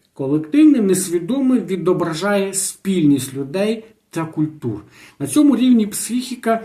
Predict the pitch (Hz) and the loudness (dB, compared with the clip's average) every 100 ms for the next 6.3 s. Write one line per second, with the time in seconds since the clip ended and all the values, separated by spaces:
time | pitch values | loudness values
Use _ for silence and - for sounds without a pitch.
0 | - 165 220 - 185 139 165 190 185 170 | -8 -2 -2 0 -4 -2 0 2 2 0
1 | 156 135 170 170 156 151 147 143 143 143 | 0 2 2 2 -2 2 2 4 4 2
2 | - 127 123 107 98 - 123 151 214 208 | 0 -12 -10 -10 -12 -14 -12 -6 -4 -2
3 | 185 - - _ 123 160 180 185 202 196 | -4 -6 -16 _ -6 0 4 4 4 2
4 | 190 190 151 - 135 127 151 180 165 - | 0 0 -4 -4 -4 2 4 4 0 -2
5 | 165 160 - 143 139 135 135 - 123 - | -2 -2 -12 -6 -4 -4 -4 -8 -10 -6
6 | 120 117 | -6 -6